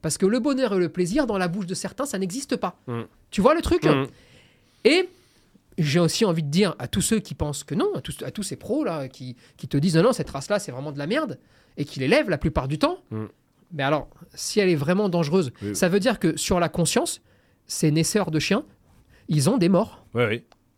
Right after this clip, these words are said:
Speaker 2: Oui, parce qu'ils continuent.
Speaker 1: Bah oui, parce
Speaker 2: Non,
Speaker 1: qu'ils
Speaker 2: mais c'est,
Speaker 1: continuent.
Speaker 2: c'est pas logique, ouais.
Speaker 1: Donc,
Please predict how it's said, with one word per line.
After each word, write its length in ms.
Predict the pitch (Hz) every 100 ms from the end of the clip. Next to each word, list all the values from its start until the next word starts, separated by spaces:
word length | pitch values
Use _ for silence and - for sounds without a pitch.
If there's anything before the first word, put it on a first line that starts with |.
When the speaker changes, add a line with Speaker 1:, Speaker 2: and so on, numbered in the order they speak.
| -
Speaker 2:
Oui, 100 | 120
parce 120 | 220
qu'ils 120 | 120
continuent. 340 | 101 101 110 101 - _ _
Speaker 1:
Bah 80 | 139
oui, 140 | 339 349 -
parce 120 | 185
Speaker 2:
Non, 40 | 131
Speaker 1:
qu'ils 20 |
Speaker 2:
mais 20 |
c'est, 80 | - 233
Speaker 1:
continuent. 80 | 294
Speaker 2:
c'est 80 | 311
pas 80 | 107
logique, 280 | 113 127 104
ouais. 120 | 87 - _
Speaker 1:
Donc, 140 | 208